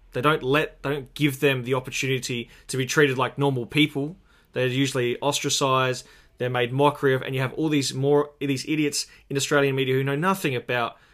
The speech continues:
how football fan scenes work. Oh, they're, they're all hooligans. They're all bad people.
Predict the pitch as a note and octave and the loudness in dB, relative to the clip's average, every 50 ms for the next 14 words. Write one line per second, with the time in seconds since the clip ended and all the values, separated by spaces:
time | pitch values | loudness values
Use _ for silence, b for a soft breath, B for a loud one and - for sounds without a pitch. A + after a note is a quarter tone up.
0 | b b - C3+ C3 B2+ - D3 - B2+ B2+ A#2 - C3+ B2 A#2+ - C3+ A#2 A2+ | b b -4 -2 -2 0 -2 -4 -2 -2 -6 -4 -4 -4 -4 -4 -4 -6 -6 -6
1 | G#2+ - A#2+ B2 A#2 A2+ A2 A2+ A#2 - - - _ _ _ _ _ _ _ _ | -8 -4 -2 -2 0 0 -2 -4 -6 -10 -16 -20 _ _ _ _ _ _ _ _
2 | _ _ _ _ _ _ _ _ _ _ _ - C3 C3 B2+ C3 C#3 C#3 B2+ C#3 | _ _ _ _ _ _ _ _ _ _ _ -2 -2 0 4 4 4 4 4 4
3 | C#3 C3 B2 B2 - C#3 C#3 C#3 C3+ C3 A2+ A#2 G#2 G2+ - - - - - C#3+ | 2 2 0 0 0 2 2 4 2 2 -2 -4 -8 -10 -14 -16 -18 -2 4 6
4 | C#3+ C#3+ C3 C3 - C3 C3 C3 A#2+ - - B2 A2+ - - G#2 G2 - | 6 6 6 4 0 0 0 0 -2 -2 -4 -6 -6 -6 -8 -12 -14 -14